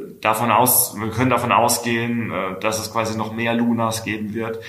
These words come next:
dass noch mehr Menschen ihr Geld verlieren werden.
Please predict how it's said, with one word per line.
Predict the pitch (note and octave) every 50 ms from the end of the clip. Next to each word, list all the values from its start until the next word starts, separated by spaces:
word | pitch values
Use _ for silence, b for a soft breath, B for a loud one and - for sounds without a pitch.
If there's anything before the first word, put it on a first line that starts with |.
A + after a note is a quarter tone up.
| B B
dass | - A2 G#2+ A2
noch | G#2 G2+
mehr | A2+ A#2 A#2+ A#2+
Menschen | A#2 A#2 A2+ A2 - A2 A2
ihr | G#2+ A2
Geld | A2 G#2+ A2 G#2+
verlieren | G#2+ G2 G2+ G#2 G#2+ G#2+ G#2 G2+
werden. | G#2 G#2 G#2 G#2+ G#2+ A2 A2+ B2+ B2